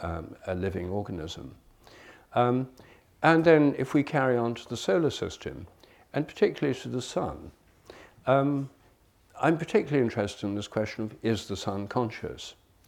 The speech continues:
And as soon as you raise that question, you realize that you're breaking a taboo. You know, as a modern educated person, you're not meant to ask that question. It's, it, you're meant to sneer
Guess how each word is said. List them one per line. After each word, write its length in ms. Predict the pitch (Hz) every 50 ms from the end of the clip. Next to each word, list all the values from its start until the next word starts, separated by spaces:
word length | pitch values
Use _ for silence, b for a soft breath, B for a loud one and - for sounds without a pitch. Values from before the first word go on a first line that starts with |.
| B B B B B B B B B B B -
And 100 | 143 160
as 80 | 160 -
soon 220 | - 196 214 214
as 140 | 208 185 -
you 100 | 160 143
raise 340 | 135 160 160 165 170 160 -
that 240 | 139 120 117 -
question, 560 | - - 165 170 - - - - 92 - - - b b b b b b -
you 100 | 143 151
realize 480 | 160 170 180 165 147 131 123 123 120 -
that 120 | - 135
you're 160 | 135 127 127
breaking 420 | 110 - 123 117 117 113 - 113 107
a 60 | 104
taboo. 540 | - - 110 110 143 143 113 78 - - - - _ _ _ _ -
You 120 | 123 127
know, 440 | 156 160 175 170 143 101 82 92 - -
as 140 | 104 104 113
a 40 | 117
modern 340 | 113 127 127 127 123 120 113
educated 800 | 110 104 113 113 - - - 101 98 98 - - 95 90 B B B B B B
person, 360 | - - 104 101 98 - 110 110
you're 160 | 117 113 120
not 260 | 123 127 117 - 107
meant 220 | 110 101 92 87
to 160 | - - 131 117
ask 220 | 113 117 113 - -
that 200 | 107 98 90 -
question. 560 | - 147 135 - - - - - 60 - - B B B B B B B
It's, 300 | - 117 117 - - - - - 120
it, 220 | 120 120 117 -
you're 220 | 127 127 135 139 143
meant 240 | 143 135 127 113 -
to 140 | - 117
sneer 580 | - - - - 165 180 160 110 - - -